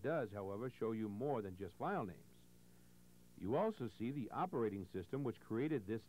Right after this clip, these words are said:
disk, the path name of the disk if it was created with prodos,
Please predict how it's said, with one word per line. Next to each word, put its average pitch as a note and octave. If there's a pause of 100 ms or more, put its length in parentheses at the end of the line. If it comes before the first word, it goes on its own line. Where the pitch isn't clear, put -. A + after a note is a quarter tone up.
disk, G2 (580)
the F2
path B2
name G2+
of C3
the A#2+
disk F2+
if F2
it E2
was E2+ (100)
created F2
with E2+ (120)
prodos, E2+